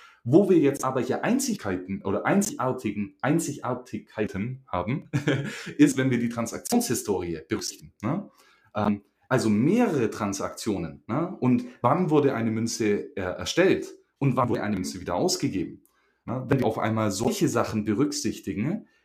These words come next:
dann haben wir wieder einen einzigartigen, äh, oder ein, ein, einen einzigartigen Fingerprint quasi, ne? Aber in einer Transaktion selber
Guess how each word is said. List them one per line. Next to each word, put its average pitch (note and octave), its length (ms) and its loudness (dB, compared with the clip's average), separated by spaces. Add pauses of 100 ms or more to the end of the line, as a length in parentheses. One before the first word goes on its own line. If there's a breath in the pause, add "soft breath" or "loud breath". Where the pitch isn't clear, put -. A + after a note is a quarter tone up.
(140 loud breath)
dann C#3+ 360 0
haben E3+ 180 2
wir D3+ 140 2
wieder C#3 160 0
einen B2 260 -4
einzigartigen, A2+ 1300 -4 (140)
äh, G#2 260 -2 (380 soft breath)
oder A2 300 2
ein, A2+ 180 -2
ein, G#2 220 0
einen A2 140 -4
einzigartigen C3 560 0
Fingerprint G#2+ 600 -2
quasi, F2 440 -8 (100)
ne? G#2 260 -10 (400 soft breath)
Aber A2+ 400 2 (220)
in A3 140 4
einer D#3+ 200 0
Transaktion A2+ 560 -4
selber E3 420 0